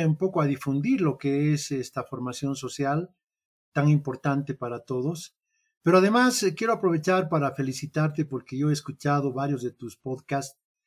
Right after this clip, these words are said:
y valoro lo que estás haciendo, eh, sobre todo por lo que acabas de decir, ¿no? Eh, al fin y al cabo somos trescientos millones los hispanohablantes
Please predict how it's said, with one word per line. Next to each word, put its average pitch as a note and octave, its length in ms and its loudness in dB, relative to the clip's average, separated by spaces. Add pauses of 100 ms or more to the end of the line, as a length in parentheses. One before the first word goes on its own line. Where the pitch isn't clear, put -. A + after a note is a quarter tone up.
(440)
y E3 420 4
valoro G3 600 6
lo D#3+ 180 4
que D#3+ 80 -2
estás F3+ 260 0
haciendo, D#3 680 0 (480)
eh, C3+ 560 0
sobre D#3+ 280 2
todo G3 680 2
por D#3+ 140 4
lo D#3+ 80 4
que D#3 100 -2
acabas G3 380 2
de D#3+ 80 0
decir, D3 480 0
¿no? E3 400 -4 (440)
Eh, C3+ 460 -2
al D3 140 -4
fin G#3 140 -2
y - 20 2
al F#3+ 100 4
cabo G3+ 260 4
somos F3+ 300 0
trescientos E3 480 0
millones D3+ 440 2
los C3 200 -6
hispanohablantes D#3 1000 0